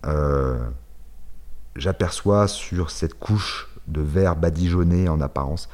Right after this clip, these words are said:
euh, des motifs, euh, des espèces de petits croisillons, des petits, petites grilles,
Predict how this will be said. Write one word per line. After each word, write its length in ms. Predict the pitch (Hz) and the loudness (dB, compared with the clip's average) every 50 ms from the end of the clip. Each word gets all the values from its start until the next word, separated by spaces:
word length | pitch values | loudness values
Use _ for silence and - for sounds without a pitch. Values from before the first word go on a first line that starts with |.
| - - - - - - - - - | -12 -14 -14 -14 -14 -14 -8 -4 -2
euh, 100 | 71 67 | -2 0
des 160 | 65 76 80 | 2 4 6
motifs, 680 | 85 95 107 107 - - - 113 - - - - - - - - - | 6 6 6 4 2 -2 -4 -4 -4 -6 -8 -12 -12 -14 -16 -12 -8
euh, 500 | 65 73 71 67 62 60 55 57 55 - - | -4 -2 -2 -2 -2 -2 -4 -6 -8 -8 -6
des 200 | 62 71 73 80 | -6 -2 -2 -2
espèces 320 | 80 - - 95 92 82 | -2 0 0 0 0 2
de 120 | 80 82 73 | 0 -2 -2
petits 360 | - - 98 - - - 101 | 0 -2 -4 -2 -2 -4 -4
croisillons, 640 | - - - 123 127 123 117 120 120 104 98 101 117 - - - - - | -4 0 2 4 4 4 4 2 4 4 2 2 0 -4 -10 -14 -10 -6
des 120 | - 73 | -6 -6
petits, 480 | - - - 90 - - - 95 85 - - - - - - - - - - - - - - - - - | -4 -2 -4 -4 -4 -4 -6 -6 -6 -6 -8 -10 -10 -10 -12 -12 -12 -12 -12 -14 -14 -14 -16 -16 -16 -12
petites 320 | - 82 - - 98 120 120 | -10 -10 -10 -6 -6 -2 0
grilles, 440 | 101 101 98 101 101 139 151 110 | 2 2 2 2 2 2 0 -2